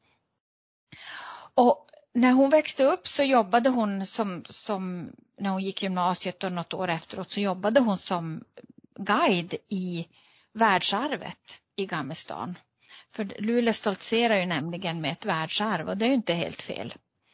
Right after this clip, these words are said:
Det är många, jag träffade en kvinna på en buss en gång i Göteborg när jag gick bibliotekshögskolan och åkte buss från Landvetter till Borås, eh, som hade en hel lista på världsarv som hon liksom bockade av.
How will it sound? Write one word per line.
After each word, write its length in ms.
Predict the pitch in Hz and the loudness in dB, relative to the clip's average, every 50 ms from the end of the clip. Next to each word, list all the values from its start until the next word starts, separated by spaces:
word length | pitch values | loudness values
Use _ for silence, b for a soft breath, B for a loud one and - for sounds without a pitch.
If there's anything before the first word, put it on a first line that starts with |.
| b b b b b b b b b b b b - 202 175 - - | b b b b b b b b b b b b -12 -12 -12 -12 -6
Det 140 | 180 190 190 | 0 2 4
är 40 | 185 | 4
många, 420 | 185 190 202 220 220 196 185 196 | 6 6 8 8 8 8 6 4
jag 100 | 196 185 | 2 2
träffade 300 | - 233 220 - - 214 | 4 2 2 2 2 0
en 40 | 196 | 0
kvinna 340 | - - 214 190 180 180 180 | 0 -2 -2 -2 -2 -2 -2
på 120 | - 208 | -2 0
en 120 | 202 190 175 | 0 0 2
buss 340 | 190 208 269 269 - - 214 | 2 2 2 2 0 -2 -2
en 100 | 175 160 | 0 0
gång 220 | 165 151 165 170 | 0 0 2 2
i 60 | 170 | 0
Göteborg 520 | 165 165 - 175 180 180 196 208 226 214 185 | 0 0 -2 -4 -4 0 2 2 4 2 2
när 80 | 175 175 | 0 -2
jag 80 | 170 | -2
gick 220 | 165 170 - - - | -4 -6 -10 -8 -6
bibliotekshögskolan 1120 | 196 196 190 180 - - 180 156 - - - 170 170 - - - 226 233 220 196 175 170 | -6 -6 -4 -6 -6 -6 -6 -6 -6 -6 -8 -8 -8 -6 -4 -2 0 0 2 2 0 0
och 60 | 160 139 | 0 -2
åkte 240 | - - - 185 | -4 -4 -6 -6
buss 280 | 180 180 175 175 - - | -4 -4 -4 -6 -6 -6
från 220 | - 190 175 175 | -6 -4 -4 -2
Landvetter 640 | 175 170 156 160 165 185 185 202 - _ - - 170 | -2 -2 -4 -4 -4 -4 -4 -4 -6 _ -10 -10 -8
till 360 | - - - 180 175 175 - - b b b b b b b b b b _ | -6 -4 -4 -4 -6 -6 -10 -14 b b b b b b b b b b _
Borås, 720 | _ - 196 190 202 220 233 220 185 180 - - - - - B B B B B B B B B B | _ -2 0 2 4 4 4 4 4 2 0 -4 -8 -10 -12 B B B B B B B B B B
eh, 420 | - 208 196 185 180 180 180 175 151 - - _ _ _ _ _ _ - | -2 0 0 0 0 -2 -2 -4 -6 -10 -14 _ _ _ _ _ _ -12
som 380 | - - - 233 214 196 190 185 | -10 -2 4 4 6 6 4 2
hade 320 | 175 202 180 170 170 196 | 2 2 2 2 2 2
en 100 | 196 190 | 0 0
hel 200 | 180 180 165 175 | 0 -2 -2 0
lista 520 | 196 226 302 269 - - - - - 320 349 | 0 0 2 0 0 -2 -2 0 2 2 4
på 160 | - 453 427 | 4 4 4
världsarv 520 | 381 285 208 185 - - - 147 139 170 | 6 6 6 4 2 0 -2 -2 -2 -2
som 240 | - - 220 185 165 | -4 -6 -8 -8 -8
hon 140 | 165 170 180 | -8 -10 -10
liksom 320 | 226 - - - 349 330 | -12 -10 -6 -6 -4 0
bockade 460 | 294 294 262 - - 226 196 196 170 | 0 0 -2 -2 -4 -4 -4 -4 -4
av. 500 | - - 277 277 - - - - 185 190 | -4 -4 -4 -4 -4 -6 -6 -8 -8 -10